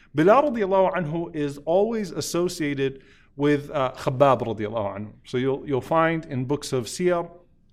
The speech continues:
often Bilal and Khabbab together,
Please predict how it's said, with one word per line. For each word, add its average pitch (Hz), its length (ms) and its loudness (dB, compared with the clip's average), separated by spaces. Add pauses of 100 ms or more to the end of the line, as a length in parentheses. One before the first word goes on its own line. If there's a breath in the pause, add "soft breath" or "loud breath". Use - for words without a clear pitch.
(500)
often 156 400 6
Bilal 143 380 4
and 135 120 0
Khabbab 139 640 0
together, 147 540 0